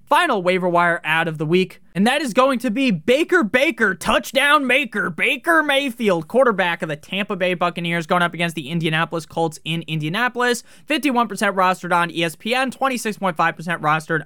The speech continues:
on N F L. Baker was the quarterback twenty last week up against the forty-niners, but that should have been a shocker to absolutely nobody because that forty-niners defense just ran train on the Jaguars, and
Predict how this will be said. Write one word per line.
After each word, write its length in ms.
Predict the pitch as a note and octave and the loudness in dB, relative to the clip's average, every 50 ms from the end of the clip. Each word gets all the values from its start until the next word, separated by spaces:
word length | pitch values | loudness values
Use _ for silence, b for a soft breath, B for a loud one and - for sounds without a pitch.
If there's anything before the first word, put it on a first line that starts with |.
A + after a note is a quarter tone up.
| - C3+ | -6 -6
on 220 | C#3 C#3 C#3 - | -4 -4 -4 -4
N 160 | - C#3+ C#3+ | -6 -6 -6
F 180 | C#3 D3 D3+ - | -6 -6 -2 2
L. 320 | C4+ C#4 C#4 C#4 C4+ B B B A3+ B - | 4 4 6 6 4 B B B -6 B 0
Baker 260 | D4 E4 D#4+ D#4 C#4 | 0 0 2 4 4
was 160 | C4+ C4+ G#3+ | 4 4 2
the 100 | B3 A3+ | -2 -6
quarterback 520 | - - A3+ G#3+ G#3 F#3+ G3+ G3 G3 - | -4 0 0 0 2 0 0 -2 -2 -4
twenty 440 | - - - G3 F#3+ F#3+ F#3+ F#3+ F#3+ G3 | -8 -6 -2 0 0 2 2 0 0 -2
last 500 | - E3 E3 E3 E3+ F3+ F3 - - - | -2 0 0 2 2 0 0 -2 -6 -4
week 260 | D#3+ E3+ F3 E3 - - | 0 0 0 0 0 -2
up 160 | E3 D#3+ - | -4 -2 -2
against 280 | D#3+ D#3 D#3 D#3+ D#3 - | -4 -2 -2 -4 -4 -6
the 80 | F3+ | -8
forty-niners, 760 | - - G3 G3 G#3+ A#3 C#4 D4+ D#4+ D4 C4+ C4+ C4+ B3+ - b b b b b b _ _ - | -4 -2 0 0 2 2 2 2 2 2 2 2 0 0 -2 b b b b b b _ _ 2
but 240 | F#4 F#4 E4 C4+ - - | 4 4 4 2 -2 -10
that 320 | A#3 - B3 C#4+ D4 A3 | -6 -2 0 0 0 -2
should 180 | - - C#4 C4 | -2 -2 0 0
have 120 | C4+ G#3 | 0 -2
been 180 | - B3+ B3+ B3 | -2 -2 -2 -2
a 120 | A#3+ A#3+ | -2 -6
shocker 600 | A#3+ - - B3 A3+ A3 A#3 - A3 G#3+ A3 G#3 b b b b b _ | -6 -2 0 0 2 2 0 0 0 0 0 0 b b b b b _
to 140 | - D3+ - - | -20 -16 -10 -10
absolutely 600 | C#3+ D3+ D#3 - - - G3+ A3+ A3+ A#3+ C4 C4+ | -10 -10 -10 -12 -6 -4 -4 -4 -2 -4 -4 0
nobody 580 | E4 G4 G#4 G#4 F4+ E4+ D4 D4 D#4 D#4+ E4 | 2 2 2 4 4 4 2 2 2 0 -2
because 360 | D4 B3+ A3 - - G#3+ G#3 | -2 -6 -6 -2 -2 -2 -2
that 200 | F3 G3 G3+ G3+ | -2 -4 -6 -4
forty-niners 520 | - A3 A3+ A3 G#3+ F#3+ G3 G#3+ G#3+ G3+ D3+ | -4 -6 -4 -4 -4 -6 -4 -4 -6 -6 -6
defense 500 | D3+ G3+ G#3+ G3+ - G#3 G#3 G#3 G3+ - | -4 -4 -4 -4 -2 -2 -2 -2 -4 -8
just 400 | D3 C#3 F3 G3 G3 F#3+ - b b b b b | -8 -4 -2 -2 -2 -2 -6 b b b b b
ran 340 | D#3 E3 E3 F3 E3+ E3+ E3+ | -4 -2 -2 0 -2 -2 -2
train 360 | - - B3+ C#4 C#4 C#4+ C#4 | -4 -2 -2 0 0 2 0
on 120 | C#4 C4 | 0 0
the 60 | B3+ | 0
Jaguars, 760 | A#3 A3+ B3 G#3+ A#3+ B3 A#3 B3 A#3+ A#3+ A#3+ A#3+ A#3 A3+ A3 - | -2 -2 -2 0 0 -2 -2 -2 -2 -2 0 0 0 -2 -4 -6
and 440 | - C#3 D3 D3 C#3 C3+ B2 A2 | -8 -6 -4 -4 -2 -4 -4 -8